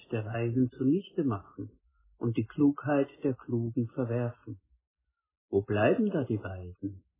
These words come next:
Wo die Kenner der Heiligen Schrift? Wo die gewandten Diskussionsredner dieser Welt? Was für diese Welt als größter Tiefsinn gilt,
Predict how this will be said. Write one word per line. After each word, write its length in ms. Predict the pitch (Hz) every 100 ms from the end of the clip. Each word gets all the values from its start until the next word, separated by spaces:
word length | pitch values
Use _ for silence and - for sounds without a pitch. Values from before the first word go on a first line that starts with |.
| -
Wo 260 | 104 123
die 160 | 131 123
Kenner 340 | - 131 156
der 160 | 151 123
Heiligen 380 | 123 131 123 110
Schrift? 460 | - 160 - _ - _ _ _ _ _ _ _
Wo 180 | - 127
die 120 | 131
gewandten 540 | 147 127 131 151 - 165
Diskussionsredner 1300 | 156 - - 160 160 170 208 190 170 156 143 139 120
dieser 340 | 123 110 110
Welt? 320 | 98 92 90 - - _ _ _ _ _ _ _ _ _ _ _
Was 180 | - 101
für 120 | - 104
diese 340 | 135 123 120
Welt 280 | 107 107 117
als 220 | - 107 -
größter 480 | - 110 107 _ 117 - -
Tiefsinn 720 | 160 190 - _ 127 127 123
gilt, 340 | 127 185